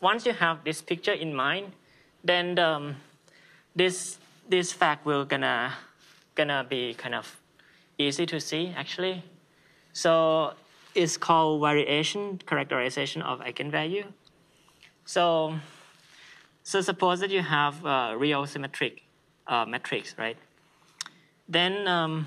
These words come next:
what's gonna be, what is going to be, um, lambda one, the biggest, uh, the minimum eigenvalue? Well,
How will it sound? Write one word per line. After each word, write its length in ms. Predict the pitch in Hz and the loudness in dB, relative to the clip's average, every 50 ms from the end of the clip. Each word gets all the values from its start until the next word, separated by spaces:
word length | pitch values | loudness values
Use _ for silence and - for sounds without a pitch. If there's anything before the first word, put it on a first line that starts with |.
| 156 - - - _ _ _ _ _ _ _ _ _ _ _ - _ | -8 -12 -20 -20 _ _ _ _ _ _ _ _ _ _ _ -14 _
what's 240 | - 165 170 190 180 | 0 2 2 2 2
gonna 240 | - 233 220 214 196 | 0 0 2 2 2
be, 560 | 180 185 175 175 165 160 160 151 156 156 151 - _ _ _ _ _ _ _ _ _ _ _ _ _ _ _ _ _ | 2 2 2 4 4 2 2 0 -2 -4 -8 -14 _ _ _ _ _ _ _ _ _ _ _ _ _ _ _ _ _
what 160 | - 170 185 | 0 2 2
is 140 | 208 214 208 | 2 2 2
going 220 | 190 226 226 240 226 | 0 0 0 0 0
to 120 | 226 208 | -2 0
be, 380 | 185 185 180 170 165 160 151 - | 2 2 2 2 2 0 0 -2
um, 520 | - 139 139 131 127 117 117 107 127 135 131 - _ _ _ _ _ _ - - _ _ _ _ _ _ _ _ _ _ _ _ _ _ _ _ _ _ _ _ - - _ _ - _ - - | 0 0 0 0 0 -2 -4 -10 -12 -14 -16 -20 _ _ _ _ _ _ -16 -16 _ _ _ _ _ _ _ _ _ _ _ _ _ _ _ _ _ _ _ _ -20 -20 _ _ -20 _ -8 -4
lambda 360 | 156 156 156 165 175 185 190 | -2 -2 0 0 0 0 0
one, 380 | 196 220 226 233 233 233 214 - _ _ _ - | 0 -2 -2 -4 -6 -10 -16 -18 _ _ _ -8
the 80 | 170 | -8
biggest, 680 | 147 139 139 170 180 180 - 202 185 175 - - - _ _ _ _ _ _ _ - | -6 -4 -2 -4 -4 -4 -6 -8 -8 -10 -10 -16 -20 _ _ _ _ _ _ _ -4
uh, 240 | - 156 151 147 143 | 0 2 2 2 2
the 100 | 139 160 | 0 0
minimum 640 | 165 165 175 185 190 190 196 208 214 214 226 220 214 190 _ - | 0 2 0 0 0 0 0 -2 -2 -2 -4 -8 -14 -12 _ -6
eigenvalue? 960 | 151 151 156 185 190 190 196 190 180 - - 147 147 156 185 220 233 240 233 220 _ _ _ _ _ _ _ _ _ _ _ _ _ _ | -6 -6 -6 -8 -8 -10 -12 -16 -18 -10 -6 -4 -4 -4 -4 -6 -8 -10 -10 -12 _ _ _ _ _ _ _ _ _ _ _ _ _ _
Well, 360 | - - 294 214 226 - - | 2 4 4 4 2 0 -4